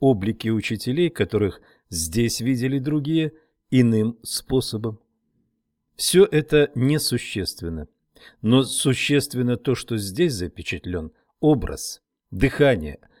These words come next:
того света истины, которое излучает из себя сердце ищущее. Здесь дан опыт одной души, искавшей света, жаждавшей прозрения и благословения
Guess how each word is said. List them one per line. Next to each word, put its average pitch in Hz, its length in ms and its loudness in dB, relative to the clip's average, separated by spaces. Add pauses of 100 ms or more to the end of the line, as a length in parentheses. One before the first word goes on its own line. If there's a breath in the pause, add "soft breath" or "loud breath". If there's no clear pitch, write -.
(180)
того 120 280 4
света 104 420 -2
истины, 82 600 -6
которое 101 380 -2
излучает 104 800 -4
из 95 140 -10
себя 107 320 -4
сердце 104 500 -8 (340)
ищущее. - 680 -4 (1000)
Здесь 107 440 2
дан 131 320 2
опыт - 480 2
одной 113 420 2
души, 101 460 0 (160)
искавшей 104 600 0
света, 101 580 -4 (340 soft breath)
жаждавшей 127 800 4
прозрения 120 920 2 (320 soft breath)
и 135 140 6
благословения 110 1040 2